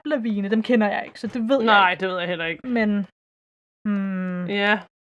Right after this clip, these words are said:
Speaker 2: Øhm, jeg ved sgu ikke. Jeg prøver lige at se, om jeg kan finde nogle billeder. For jeg fandt, se, det er deres telt efter sigende. Her. Der ser
Speaker 1: Okay.
Speaker 2: man nogle mennesker, der står og kigger på et telt, som, ja, den, altså, det er faldet sammen, og der er sne ovenpå.
Speaker 1: Ja,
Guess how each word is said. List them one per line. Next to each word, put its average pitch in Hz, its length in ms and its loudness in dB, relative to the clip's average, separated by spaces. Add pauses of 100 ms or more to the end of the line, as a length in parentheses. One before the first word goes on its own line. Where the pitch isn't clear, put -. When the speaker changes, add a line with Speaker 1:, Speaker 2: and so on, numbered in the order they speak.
(560)
Speaker 2:
Øhm, 196 600 0
jeg 214 180 -4
ved 214 100 -8
sgu 220 120 -8
ikke. 214 100 -6
Jeg 226 80 -6
prøver 240 100 2
lige 254 40 -4
at 254 40 -12
se, 277 80 -4
om 240 40 0
jeg 240 80 -2
kan 226 120 -14
finde 247 100 -2
nogle 254 160 -4
billeder. 262 420 4 (800)
For 240 60 4
jeg 226 100 4
fandt, 247 300 4
se, - 160 -2
det 190 100 -4
er 269 60 4
deres 254 180 4
telt 220 340 4
efter 190 200 -4
sigende. 170 340 -4 (240)
Her. 180 120 2 (400)
Der 254 60 8
ser 285 160 0
Speaker 1:
Okay. 277 80 6
Speaker 2:
man 277 80 2
nogle 240 200 0
mennesker, 240 360 0
der 277 80 2
står 247 160 0
og 214 80 -2
kigger 254 260 0
på 254 120 -2
et - 100 -4
telt, 302 320 0
som, 220 180 2
ja, 202 260 2 (120)
den, 208 240 2
altså, 202 200 -4
det 196 160 -4
er 196 160 6 (240)
faldet 208 220 4
sammen, 262 400 6
og 220 100 4
der 208 60 2
er 196 180 6
sne 233 340 0
ovenpå. 196 420 2
Speaker 1:
Ja, 226 300 0